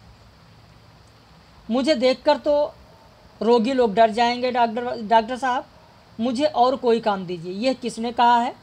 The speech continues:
तो यहाँ पर आपका उत्तर हो जाएगा, यह कथन है बावन दास का। किसका है? बावन दास का। "रुपये को बजाकर देखा जाता है और आदमी को एक ही बोली से पहचाना जाता है", कथन किसका है?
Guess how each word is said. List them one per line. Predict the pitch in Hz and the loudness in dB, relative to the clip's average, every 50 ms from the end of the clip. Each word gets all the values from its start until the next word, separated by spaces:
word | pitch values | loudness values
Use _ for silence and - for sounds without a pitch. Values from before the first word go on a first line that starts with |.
| - - _ - _ _ _ _ _ - - - - - - - _ _ _ _ _ _ _ _ - - - _ _ _ _ _ - - - - - _ _ _ - | -20 -20 _ -20 _ _ _ _ _ -20 -20 -20 -20 -20 -20 -20 _ _ _ _ _ _ _ _ -20 -20 -20 _ _ _ _ _ -20 -20 -20 -20 -20 _ _ _ -8
तो | - 254 | -4 -2
यहाँ | 240 247 240 269 285 | 0 0 2 2 2
पर | 262 277 262 | 2 4 4
आपका | 233 233 - 240 | 4 2 2 0
उत्तर | 233 214 208 214 - 240 | 0 0 -2 -2 -2 -2
हो | 220 214 214 | -2 -2 -2
जाएगा, | 196 208 202 202 196 220 233 277 - - - - _ _ 202 | -2 -2 -2 0 0 0 -2 -2 -4 -10 -20 -20 _ _ -8
यह | 196 254 285 269 | -4 -2 -2 -2
कथन | 269 262 226 226 226 214 208 | -2 -2 -2 0 -2 -2 -2
है | 202 202 208 220 - - - - - - - | -2 -2 -4 -4 -4 -6 -12 -20 -20 -18 -16
बावन | 170 165 226 220 220 214 220 208 190 | -2 2 4 4 4 4 2 -2 -6
दास | 175 185 175 170 - - | -6 -8 -8 -8 -10 -16
का। | - - - - _ _ _ _ _ _ _ _ _ _ _ _ _ - - - | -18 -20 -20 -20 _ _ _ _ _ _ _ _ _ _ _ _ _ -20 -8 -8
किसका | 220 214 - 277 262 | -8 -4 0 0 2
है? | 247 262 339 427 - - - - _ _ _ - | 2 2 0 -2 -4 -10 -20 -20 _ _ _ 0
बावन | 175 220 214 208 208 202 190 | 2 4 4 4 2 -2 -6
दास | 175 170 170 - - | -8 -8 -8 -10 -14
का। | - - - - _ _ _ _ _ _ _ _ _ _ _ _ - - _ - - - - - _ _ _ _ - | -18 -20 -20 -20 _ _ _ _ _ _ _ _ _ _ _ _ -20 -20 _ -20 -20 -20 -20 -20 _ _ _ _ -4
"रुपये | 220 247 240 285 294 294 | -4 0 2 4 4 4
को | 302 330 269 | 4 2 0
बजाकर | 262 233 240 233 233 269 269 | 2 4 4 4 2 2 0
देखा | 226 233 226 226 247 247 | 0 0 -2 0 -2 -2
जाता | 247 254 247 240 269 | 0 0 0 0 0
है | 254 254 262 | 0 2 2
और | 262 262 254 | 2 4 6
आदमी | 233 220 202 202 233 247 247 | 6 6 4 4 -2 -6 -4
को | - 262 240 | -4 -4 0
एक | 220 233 214 220 | 0 0 0 0
ही | 226 214 254 | -2 -4 -2
बोली | 226 220 226 226 233 233 | 0 0 0 0 0 -4
से | - 247 | -6 -6
पहचाना | - - 220 208 202 214 214 220 233 233 | -2 -2 -2 0 0 0 0 2 2 2
जाता | 226 233 226 220 240 220 | 4 2 2 2 2 2
है", | 226 240 240 | 2 2 0
कथन | 233 220 202 - 202 196 190 | -2 -4 -4 -4 -6 -8 -8
किसका | - 214 202 - - 269 254 | -8 -10 -10 -4 -2 0 0
है? | 233 233 240 302 - - - - | 2 0 0 -2 -6 -12 -20 -20